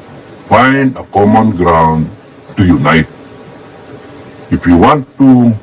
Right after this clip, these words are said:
bring this country forward, you unite. Don't unite against Marcos.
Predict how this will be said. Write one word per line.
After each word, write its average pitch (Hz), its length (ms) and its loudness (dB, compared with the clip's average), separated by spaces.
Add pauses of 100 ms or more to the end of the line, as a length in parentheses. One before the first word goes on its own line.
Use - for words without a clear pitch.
(140)
bring 139 240 2
this 120 160 0
country 110 400 -2
forward, 76 560 -4 (160)
you 101 320 2
unite. 80 240 -2 (1900)
Don't 160 240 0
unite 120 400 0
against 87 480 -4
Marcos. - 880 -2